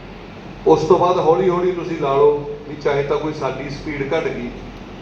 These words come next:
ਤੇ ਚਾਹੇ ਜਿਹੜੇ ਕੋਈ ਨਵੇਂ ਸ਼ਰਾਰਤੀ ਅਨਸਰ ਖੜੇ ਹੋ ਰਹੇ ਸੀ, ਉਹਨਾਂ ਨੂੰ ਪਿੰਡ ਵੱਲੋਂ ਵੀ ਲਿਫਟ ਦਿੱਤੀ ਗਈ ਜਾਂ ਲਾ ਲਓ ਪੁਲਿਸ ਦਾ ਧਿਆਨ ਘੱਟ ਗਿਆ।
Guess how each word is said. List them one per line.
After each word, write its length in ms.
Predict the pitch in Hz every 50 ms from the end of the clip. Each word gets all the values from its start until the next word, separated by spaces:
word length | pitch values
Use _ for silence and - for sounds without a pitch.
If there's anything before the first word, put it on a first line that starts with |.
| - - - - - - -
ਤੇ 80 | - 156
ਚਾਹੇ 360 | 143 - 160 156 151 151 156
ਜਿਹੜੇ 220 | 151 160 160 165
ਕੋਈ 140 | 165 165 175 156
ਨਵੇਂ 300 | 123 131 127 131 147 156 151
ਸ਼ਰਾਰਤੀ 520 | - 147 147 147 143 - - 147 151 147
ਅਨਸਰ 300 | 139 - - - 147 - -
ਖੜੇ 200 | 143 139 165 170
ਹੋ 180 | 151 139 202 -
ਰਹੇ 160 | - - -
ਸੀ, 160 | - 156 156 - 151
ਉਹਨਾਂ 220 | 143 147 160 160
ਨੂੰ 100 | 165 160
ਪਿੰਡ 280 | 160 160 143 135 135 135
ਵੱਲੋਂ 300 | 135 139 139 139 143 147
ਵੀ 100 | 160 160
ਲਿਫਟ 260 | 135 127 123 - - 139
ਦਿੱਤੀ 380 | 131 127 123 - 131 131 123 120
ਗਈ 220 | 120 123 120 120 120 - - - - - - - - - - - - - - - - - - -
ਜਾਂ 160 | 139 151 156 160
ਲਾ 120 | 165 160
ਲਓ 180 | 160 170 170 165
ਪੁਲਿਸ 280 | 165 156 143 127 - -
ਦਾ 140 | 131 135 135
ਧਿਆਨ 300 | - 143 139 135 123 117 123
ਘੱਟ 140 | 127 127 127
ਗਿਆ। 180 | 104 - -